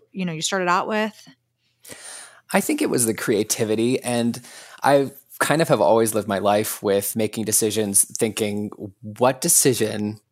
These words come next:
Speaker 2: if I don't make it, will I might, I, I might regret in the future." And I knew that if I didn't
Speaker 1: Mm.
Speaker 2: take the leap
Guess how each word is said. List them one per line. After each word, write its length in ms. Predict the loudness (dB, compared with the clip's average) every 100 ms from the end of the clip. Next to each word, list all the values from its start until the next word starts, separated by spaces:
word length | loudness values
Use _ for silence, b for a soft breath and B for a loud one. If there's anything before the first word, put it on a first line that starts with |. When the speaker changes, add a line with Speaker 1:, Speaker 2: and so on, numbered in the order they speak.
| _ _ _ _ _ _ -6
Speaker 2:
if 140 | 0
I 100 | 0
don't 320 | 2 0 0
make 220 | -4 -4 -4
it, 120 | -4
will 120 | -4
I 100 | -4
might, 300 | -4 -4 -6 _
I, 140 | -2 0
I 140 | 0
might 180 | 0 -4
regret 380 | -6 -4 -4 -4
in 80 | -10
the 60 |
future." 580 | -10 -8 -6 -6 -6 -8
And 160 | -2 0
I 60 |
knew 300 | 2 4 4
that 120 | 4 2
if 140 | 4
I 160 | 2 0 _
didn't 280 | 0 0 -2
Speaker 1:
Mm. 40 |
Speaker 2:
take 300 | 0 0 0
the 120 | -2
leap 380 | -2 -4 -8 -8